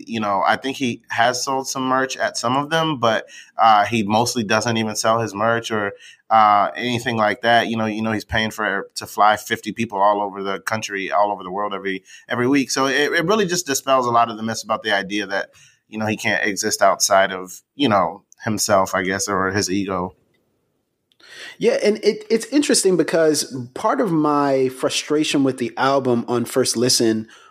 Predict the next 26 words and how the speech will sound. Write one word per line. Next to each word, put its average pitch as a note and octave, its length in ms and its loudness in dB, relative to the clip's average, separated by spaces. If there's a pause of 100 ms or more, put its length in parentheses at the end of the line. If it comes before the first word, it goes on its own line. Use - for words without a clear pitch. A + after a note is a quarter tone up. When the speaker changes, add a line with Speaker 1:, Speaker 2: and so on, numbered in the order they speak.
(160)
Speaker 2:
was C#3 460 2
that C3+ 160 4
it A#2+ 260 0
wasn't C#3 440 2
like A#2 320 2
Sunday A2 400 2
service A2 680 4
appeared A#2 440 0
to G#2+ 100 -6
be. G2 380 -6 (600)
And B2 180 2
so B2+ 420 4
Speaker 1:
Yeah, A2 160 2
definitely. A#2 480 0
Speaker 2:
the - 40 -18 (160)
perspective D#3+ 800 2
of A#2+ 340 -2
Sunday C#3 400 2
service D3+ 480 0
was A2 460 0 (560)
he's D3+ 180 2
presenting C3 840 2
and A2 140 -6
basically A2+ 920 0
executive B2 640 2
producing A2 840 0